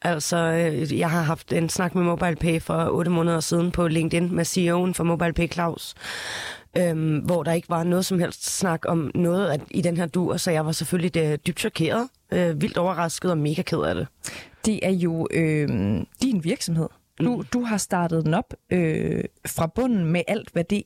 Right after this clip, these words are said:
Speaker 2: indebærer som iværksætter, ikke?
Speaker 1: Jo.
Speaker 2: Hvad betyder det, øh, for din virksomhed,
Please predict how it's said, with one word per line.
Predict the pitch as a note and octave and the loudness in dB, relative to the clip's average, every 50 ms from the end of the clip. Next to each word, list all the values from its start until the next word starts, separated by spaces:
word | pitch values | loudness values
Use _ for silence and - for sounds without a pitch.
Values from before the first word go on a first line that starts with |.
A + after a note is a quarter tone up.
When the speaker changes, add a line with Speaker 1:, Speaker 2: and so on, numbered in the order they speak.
| _ - | _ 0
Speaker 2:
indebærer | A3+ B3 C#4+ C#4 - E3+ D3+ D3 E3 | 0 0 0 0 0 -2 0 0 -2
som | - - F#3 F3+ | 0 0 2 2
iværksætter, | E3 D#3+ F3 E3+ A3+ - - - E3+ E3 D#3+ D3+ | 2 2 0 0 0 -2 -4 -2 -2 0 2 2
ikke? | E3 F#3+ - _ | 2 0 -2 _
Speaker 1:
Jo. | - E3 F3 - - - - - _ _ _ _ _ _ _ _ _ _ _ _ _ _ _ - F3+ | -2 -2 -2 -2 -4 -10 -20 -20 _ _ _ _ _ _ _ _ _ _ _ _ _ _ _ -2 0
Speaker 2:
Hvad | F3+ G#3 B3 | 2 2 2
betyder | - C4+ - - - - D#4 D#4+ C4+ F3 | 0 -2 -2 -2 -2 -2 0 2 2 0
det, | D3+ - F3+ G3+ A3 - - _ _ _ _ _ _ _ _ - - - - | 0 0 0 0 0 -4 -10 _ _ _ _ _ _ _ _ -20 -6 -2 0
øh, | F#3 E3+ E3 D#3+ F3 | 2 2 2 0 -2
for | - - - F#3 | -6 -4 -2 -2
din | E3 - F3+ D#3+ E3 D#3 | 0 0 0 0 0 0
virksomhed, | E3+ G#3+ D4 - - - - F3+ F3 F3 F3+ F3 - | 0 -2 -2 -2 -4 -2 -2 0 0 0 0 -2 -2